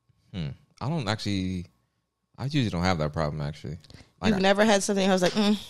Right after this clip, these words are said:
Speaker 2: I like it, but I'm really, I just don't want it right now."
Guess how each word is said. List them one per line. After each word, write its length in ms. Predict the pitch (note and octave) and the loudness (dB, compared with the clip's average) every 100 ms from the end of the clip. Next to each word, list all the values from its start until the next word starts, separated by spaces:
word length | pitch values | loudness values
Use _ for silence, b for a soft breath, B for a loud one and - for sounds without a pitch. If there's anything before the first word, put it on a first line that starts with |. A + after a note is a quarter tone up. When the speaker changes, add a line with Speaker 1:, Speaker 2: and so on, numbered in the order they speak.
| B B B _ - B B B B B - | B B B _ -20 B B B B B -4
Speaker 2:
I 60 | |
like 300 | F#3+ F3 F#3+ | 4 4 6
it, 160 | A#3+ A#3+ | 6 4
but 140 | D#3 E3+ - | 4 0 0
I'm 220 | E3+ D3 | -2 0
really, 280 | F3 F#3 D3+ - | 2 2 -2 -6
I 40 | |
just 220 | D#3 E3 - | -2 -2 0
don't 260 | C3+ B2 | -2 0
want 180 | D3 D3 | 0 0
it 220 | F2 - _ _ _ _ _ _ - | -2 -8 _ _ _ _ _ _ -8
right 180 | A#2 | -6
now." 220 | - - | -6 -10